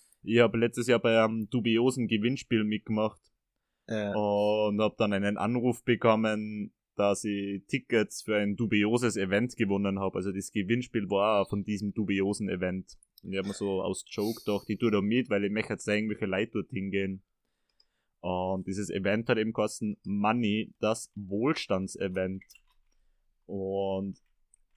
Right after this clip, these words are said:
Speaker 1: dann war ich mir zuerst nicht sicher, ob ich den Preis annehmen will, weil ich Angst gehabt hab, dass ich irgendwie abgezogen werd, wenn ich das tue. Und hab's dann aber doch ab-, angenommen,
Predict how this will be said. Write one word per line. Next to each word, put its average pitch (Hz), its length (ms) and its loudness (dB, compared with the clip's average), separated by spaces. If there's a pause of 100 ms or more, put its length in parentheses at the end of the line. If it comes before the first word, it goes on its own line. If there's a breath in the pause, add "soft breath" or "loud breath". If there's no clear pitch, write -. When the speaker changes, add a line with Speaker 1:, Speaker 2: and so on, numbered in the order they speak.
(400)
Speaker 1:
dann 107 500 4
war 107 120 4
ich 123 60 4
mir 127 100 2
zuerst 120 280 0
nicht 113 140 -8
sicher, 123 420 2
ob 113 120 4
ich 113 120 2
den 101 240 -2
Preis 110 320 0
annehmen 107 840 0
will, 107 220 0
weil 104 160 4
ich 104 340 2
Angst 131 320 -2
gehabt 104 260 0
hab, 107 220 2
dass 107 180 0
ich 110 80 2
irgendwie 117 280 0
abgezogen 101 680 0
werd, 92 280 0
wenn 95 160 0
ich 95 120 -2
das 95 240 -2
tue. 98 280 -4 (1160)
Und 104 800 0 (720)
hab's - 220 -2
dann 147 140 4
aber 127 160 4
doch 127 260 0
ab-, - 180 0 (360)
angenommen, 151 680 -4